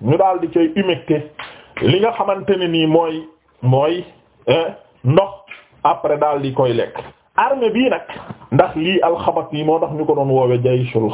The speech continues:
xabat. Eh, temps yee nee, boo fàttale ko vay, ñu ngi doon gis, eh, li nga xamante ne mooy hadith Seydina Sa'd ibn Abi Waqqas, bi mu naan man maay ci njëkk tirer ab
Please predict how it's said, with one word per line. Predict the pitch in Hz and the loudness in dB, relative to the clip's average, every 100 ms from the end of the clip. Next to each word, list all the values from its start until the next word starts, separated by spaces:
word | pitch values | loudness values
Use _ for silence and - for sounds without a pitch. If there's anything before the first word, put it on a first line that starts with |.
| - | -2
xabat. | 104 110 - - - - - - | -2 -2 -8 -20 -20 -20 -6 4
Eh, | 240 - - | 4 4 -2
temps | 233 269 | 0 2
yee | 240 220 | 2 2
nee, | 185 165 104 - - - - | 0 -2 -4 -14 -18 -18 -2
boo | 131 196 | 4 4
fàttale | 202 196 175 147 127 | 2 -4 -2 -2 0
ko | 123 117 | 0 2
vay, | 120 - - _ _ _ _ - - - - | 0 -2 -12 _ _ _ _ -20 -20 -20 -2
ñu | 110 | 2
ngi | 190 | 4
doon | 233 233 180 | 4 0 -2
gis, | 220 214 - - | -6 -6 -16 2
eh, | 156 165 | 2 4
li | 151 | 0
nga | 180 202 | 0 0
xamante | 190 185 160 165 | 0 -2 -2 0
ne | 175 | 2
mooy | 156 160 180 | 0 0 -2
hadith | - 175 202 - | 0 0 0 0
Seydina | 180 160 156 151 147 139 135 127 123 117 107 101 76 - 50 50 - - - 143 | 2 4 2 0 2 2 2 2 2 0 0 0 -2 -4 -8 -14 -16 -18 -16 0
Sa'd | 185 214 | 2 2
ibn | 196 | 0
Abi | 190 165 | 0 2
Waqqas, | 151 - 110 - 117 | 0 0 -4 -6 -2
bi | 151 | 0
mu | 190 | 2
naan | 175 165 | 0 0
man | 180 | -2
maay | 185 170 160 | -2 -2 0
ci | 151 | 0
njëkk | 175 - 185 - - _ _ _ _ - | 0 2 0 0 -12 _ _ _ _ -2
tirer | 247 254 | 0 2
ab | 208 | 0